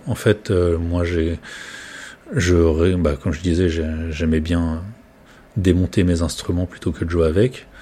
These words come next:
Donc à force de les régler, bah, quand on joue avec des copains, qu'on fait des bofs, euh, il y a, ah, putain, essaye, fais voir ton instrument, ouais, est-ce que tu pourrais me régler la mienne ? Et de fil en aiguille, bah, je, je faisais ça pour les copains.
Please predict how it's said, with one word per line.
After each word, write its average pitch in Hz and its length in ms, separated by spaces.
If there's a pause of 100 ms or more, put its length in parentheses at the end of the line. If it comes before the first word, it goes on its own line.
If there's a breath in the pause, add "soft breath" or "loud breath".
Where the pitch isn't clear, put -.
(240 loud breath)
Donc 90 180
à 87 60
force 90 300
de 85 80
les 82 120
régler, 85 560
bah, 78 220
quand - 100
on 85 140
joue 87 180
avec 85 160
des 80 120
copains, - 380
qu'on - 120
fait - 160
des 85 140
bofs, 92 340
euh, 104 80 (180)
il 98 80
y 95 60
a, 113 80
ah, 123 60
putain, 131 320
essaye, 127 340
fais - 160
voir 131 220
ton 123 180
instrument, 131 420
ouais, 143 120
est-ce - 180
que - 100
tu 113 80
pourrais 107 200
me 95 60
régler 90 220
la 82 140
mienne ? 107 280 (460 loud breath)
Et - 40
de 90 100
fil 92 240
en 85 140
aiguille, 87 280
bah, 90 160
je, 85 300
je 85 140
faisais 80 180
ça - 160
pour 92 160
les 80 100
copains. 117 360